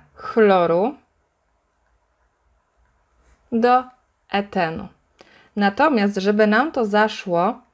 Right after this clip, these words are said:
to my tutaj potrzebujemy reakcji odwrotnej. Bo my tutaj nie mamy po prostu etenu plus chlor,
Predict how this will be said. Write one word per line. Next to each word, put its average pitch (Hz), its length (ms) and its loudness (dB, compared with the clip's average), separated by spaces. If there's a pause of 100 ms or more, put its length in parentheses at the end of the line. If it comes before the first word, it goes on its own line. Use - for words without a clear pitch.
to 185 120 -4
my 196 140 -4
tutaj 240 260 -4
potrzebujemy 202 760 -2
reakcji 180 760 -6 (360)
odwrotnej. 165 1120 -4 (300)
Bo 180 100 -6
my 190 120 -4
tutaj 220 300 -2
nie 202 100 0
mamy 233 260 -2
po 190 120 -8
prostu - 400 -12
etenu 175 400 -6
plus - 320 -18
chlor, 185 400 -2